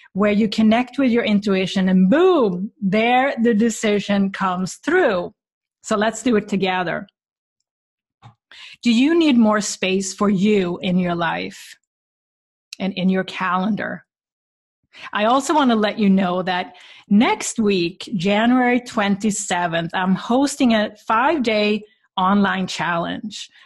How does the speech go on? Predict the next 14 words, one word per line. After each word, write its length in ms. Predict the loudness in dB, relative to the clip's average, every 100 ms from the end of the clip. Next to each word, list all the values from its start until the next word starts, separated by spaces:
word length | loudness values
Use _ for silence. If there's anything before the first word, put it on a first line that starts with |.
| -2
on 180 | 2 2
just 440 | 2 -2 -4 -6
that. 340 | -6 -6 -8 -14 -20 -14 -4
I 80 | 0
want 320 | 2 2 2
to 140 | 0
invite 580 | 2 2 2 0 0 -4 -8 _ -2
all 320 | 2 4 2
of 100 | 2
you 240 | 2 2 0
to 340 | 0 0 0 -2 -10 -20 -20 _ _ _ -6
talk 480 | 0 0 0 -2
more 440 | 2 4 4 2 0
about 680 | -2 -2 -2 -2 -2 -6 -14